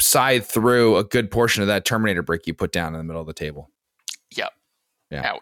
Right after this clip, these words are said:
Speaker 1: All right. Not bad.
Speaker 2: Ouch. Um, okay. All right. So that's the relics. Um,
Speaker 1: All right. Uh, we got some, there's some, uh,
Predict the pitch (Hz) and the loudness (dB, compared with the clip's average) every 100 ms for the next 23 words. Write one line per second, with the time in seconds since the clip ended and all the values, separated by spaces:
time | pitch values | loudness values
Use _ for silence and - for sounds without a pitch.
0 | - 180 143 - _ _ _ _ _ _ | 0 0 0 -6 _ _ _ _ _ _
1 | 127 120 131 101 - - _ _ _ _ | -4 0 0 2 -2 -4 _ _ _ _
2 | - 139 160 170 160 - 202 - 262 117 | -2 2 2 0 -6 -2 -2 2 0 0
3 | - _ _ _ - 165 185 160 - _ | -6 _ _ _ -4 0 2 2 0 _
4 | _ _ _ - _ - - - - - | _ _ _ -20 _ -20 -20 -20 -4 2
5 | 170 165 - 202 - - - 131 117 151 | 2 2 0 0 2 0 0 0 0 0
6 | - - - - - 120 117 117 117 123 | 0 0 0 -4 -4 -2 -2 -4 -8 -12
7 | _ _ _ - 131 101 123 _ _ _ | _ _ _ -4 0 0 -2 _ _ _
8 | - 120 143 156 151 156 151 139 156 165 | -2 2 4 4 2 2 0 2 2 4
9 | 151 120 _ - 135 139 135 135 135 | 0 -2 _ 0 4 6 6 6 8